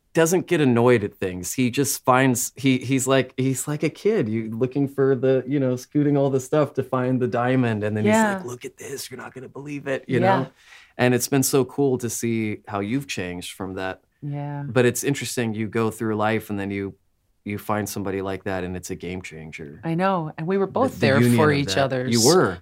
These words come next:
Speaker 2: partners, you know,
Speaker 1: You
Speaker 2: and
Speaker 1: were.
Speaker 2: discovering each other's
Speaker 1: Yeah.
Speaker 2: partner, you know,
Speaker 1: Yeah.
Speaker 2: which is sort of an amazing thing to go through at different times for each of us, but to sort of see the evolution of
Speaker 1: Mm-hmm.
Speaker 2: the hope and the dream and what could be and,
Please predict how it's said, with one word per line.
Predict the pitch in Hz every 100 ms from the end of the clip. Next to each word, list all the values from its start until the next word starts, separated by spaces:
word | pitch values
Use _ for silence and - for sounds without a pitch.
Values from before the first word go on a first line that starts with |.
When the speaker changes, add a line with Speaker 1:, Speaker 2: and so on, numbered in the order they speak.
| -
Speaker 2:
partners, | 156 - 143 - - _ _ _ _
you | 147
know, | 143
Speaker 1:
You | 151
Speaker 2:
and | 143 147
Speaker 1:
were. | 139
Speaker 2:
discovering | 156 - 151 143 147 139
each | 131
other's | 127 127 123 - - _ _ _ _
Speaker 1:
Yeah. | 120 117
Speaker 2:
partner, | 135 127 127
you | - 135
know, | 135 147
Speaker 1:
Yeah. | 117 113
Speaker 2:
which | 95 147
is | -
sort | - 143
of | 139 139
an |
amazing | 131 127 127 123 127
thing | 127 127 127 - _ _ _ -
to |
go | 151 147
through | 147 143
at | 147
different | 185 - 170
times | - 190 160 147
for | -
each | 117 127
of | -
us, | 113 -
but | - 123
to | 143
sort | - 127
of | 123
see | - 151 151 147 - - - -
the | 139
evolution | 135 135 139 - 139 131
of | - 131 113 113
Speaker 1:
Mm-hmm. | 120 131 147 - - _ -
Speaker 2:
the |
hope | - 143 139 143
and | 147
the | 156
dream | 135 139 147 143
and | 139 135
what | 139 139
could | 160 151
be | 143 147 143
and, | 139